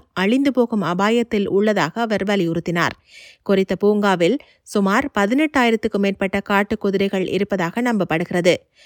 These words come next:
பல்வேறு கட்டுப்பாட்டு முறைகளை பயன்படுத்தி இரண்டாயிரத்தி இருபத்தி ஏழாம் ஆண்டிற்குள்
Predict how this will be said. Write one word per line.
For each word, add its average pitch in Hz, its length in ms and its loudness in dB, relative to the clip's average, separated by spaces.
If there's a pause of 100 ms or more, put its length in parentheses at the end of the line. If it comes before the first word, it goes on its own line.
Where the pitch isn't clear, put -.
(160)
பல்வேறு 208 500 2
கட்டுப்பாட்டு 190 600 -2
முறைகளை 190 460 0
பயன்படுத்தி 196 760 -2 (320)
இரண்டாயிரத்தி 262 500 2
இருபத்தி 208 440 0
ஏழாம் 202 380 2
ஆண்டிற்குள் 185 560 0